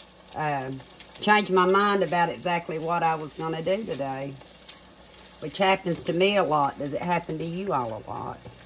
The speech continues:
I'll bring you back when I get ready to turn my, well, I'm almost ready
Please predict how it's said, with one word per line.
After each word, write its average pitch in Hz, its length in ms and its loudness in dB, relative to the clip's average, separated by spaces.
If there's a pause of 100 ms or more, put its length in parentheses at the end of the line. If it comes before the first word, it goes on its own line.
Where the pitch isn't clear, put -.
(1300)
I'll 175 140 2
bring 196 240 6
you 185 100 6
back 190 460 4
when 160 180 -2
I 156 180 0 (1400)
get 190 180 4
ready 185 360 6
to 151 140 -4
turn 170 440 0
my, 147 240 -2 (540)
well, 165 240 4
I'm 175 160 2
almost 160 420 0
ready 139 460 -2